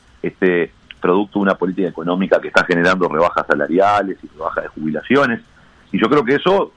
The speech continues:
implicó que mucha gente se sumara al Frente Amplio porque lo está empezando a ver claramente como alternativa a lo que nos está sucediendo hoy, de un gobierno que nos prometió los cinco mejores años de nuestra vida,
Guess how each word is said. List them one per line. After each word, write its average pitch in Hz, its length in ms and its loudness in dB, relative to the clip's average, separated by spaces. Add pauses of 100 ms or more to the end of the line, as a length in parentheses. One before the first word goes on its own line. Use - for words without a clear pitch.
(100)
implicó 104 480 -2
que 165 120 0
mucha 117 300 0
gente 151 300 0
se 117 120 -4
sumara 123 440 0
al 101 60 -2
Frente 101 280 -4
Amplio 139 220 -4
porque 90 240 -6
lo 82 80 -4
está 107 140 -2
empezando 104 520 0
a 104 140 2
ver 120 100 -8 (400)
claramente 113 540 -2
como 101 220 0
alternativa 92 760 0
a 160 60 2
lo 110 100 0
que 90 80 -14
nos 85 120 -8
está - 180 -4
sucediendo 76 480 -6
hoy, 123 300 0
de 80 60 -6
un 85 120 -8
gobierno 92 440 0
que 85 100 -6
nos 82 120 -8
prometió 85 400 -2
los 85 140 -2
cinco 95 260 -2
mejores 90 360 0
años 95 160 0
de 87 80 -2
nuestra 98 260 0
vida, 123 400 0